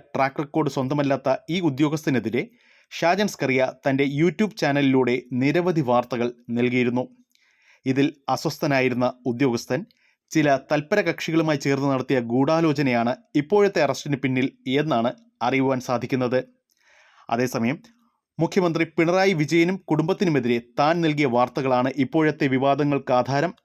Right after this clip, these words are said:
എന്നാണ് ഷാജൻ സ്കറിയ പറയുന്നത്. "പിണറായിസം തുലയട്ടെ" എന്ന പതിവ് മുദ്രാവാക്യവുമായിട്ടാണ് ഷാജൻ പോലീസ് ജീപ്പിലേക്ക് കയറിയത് തന്നെ. തന്നെ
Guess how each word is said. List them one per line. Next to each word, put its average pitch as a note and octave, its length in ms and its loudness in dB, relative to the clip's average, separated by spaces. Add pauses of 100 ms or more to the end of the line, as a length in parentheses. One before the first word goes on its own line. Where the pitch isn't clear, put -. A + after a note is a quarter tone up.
(120)
എന്നാണ് C#3+ 400 2 (180)
ഷാജൻ E3+ 440 -2
സ്കറിയ A2+ 380 -2 (220)
പറയുന്നത്. B2 460 0 (760)
"പിണറായിസം C#3 580 0 (140)
തുലയട്ടെ" C#3+ 560 2
എന്ന C3+ 240 0 (160)
പതിവ് D#3 340 2 (100)
മുദ്രാവാക്യവുമായിട്ടാണ് C3+ 1080 0
ഷാജൻ C3 440 -2 (200)
പോലീസ് E3+ 320 0
ജീപ്പിലേക്ക് C3 440 0 (240)
കയറിയത് C3 480 2
തന്നെ. B2 200 2 (1000)
തന്നെ D3 220 2